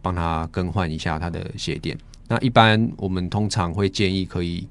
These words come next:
呃，寒暑假的时候，哦，可以观察一下我们的孩子，就是他的脚长呢，有没有已经超过他的鞋垫，是不是该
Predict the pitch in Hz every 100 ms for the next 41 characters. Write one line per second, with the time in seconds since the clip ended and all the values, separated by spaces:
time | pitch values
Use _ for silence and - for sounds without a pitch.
0 | - 87 80 - 123 127 95 110 95 85
1 | 82 87 85 104 80 - 98 95 107 98
2 | 85 80 92 82 80 80 85 76 80 78
3 | 71 82 82 80 85 80 78 71 - 76
4 | 82 90 98 - 90 87 85 87 85 -
5 | 92 90 87 90 80 78 73 87 73 -
6 | 87 80 85 85 82